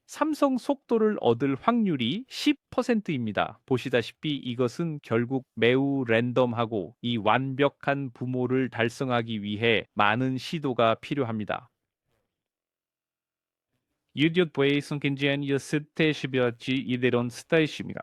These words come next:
그 다음에는 핑크 스테이시 있는데 사실 이건 당신이 조절할 수 없고 거기서 업그레이드하는 매개 변수도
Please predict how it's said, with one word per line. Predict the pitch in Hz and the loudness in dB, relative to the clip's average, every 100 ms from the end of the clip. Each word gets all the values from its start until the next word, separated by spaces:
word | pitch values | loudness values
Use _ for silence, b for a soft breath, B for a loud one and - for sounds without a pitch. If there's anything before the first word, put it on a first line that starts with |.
| - | -6
그 | - | 0
다음에는 | 127 127 127 127 127 - | 2 2 2 -2 -4 -6
핑크 | 165 160 151 | -8 -4 -6
스테이시 | - 143 139 - 107 | -2 0 0 -2 -6
있는데 | 98 95 113 101 127 b b b b - | -4 -4 2 2 2 b b b b -6
사실 | 165 - 185 170 | -4 0 0 0
이건 | - 135 147 143 | -2 -2 -2 0
당신이 | 131 139 131 143 131 | -2 -2 -4 -6 -4
조절할 | 123 123 143 131 | -4 2 4 2
수 | 127 110 | 0 -4
없고 | 76 - 113 139 196 _ | -4 -4 -2 -2 -4 _
거기서 | 127 135 143 131 131 131 - | 0 0 -2 0 4 4 2
업그레이드하는 | 107 117 - 147 135 127 127 131 127 | 0 -2 0 2 2 0 -2 -2 0
매개 | 110 117 131 | 2 4 2
변수도 | 123 120 - - 123 117 | 0 -2 -6 -4 -2 -4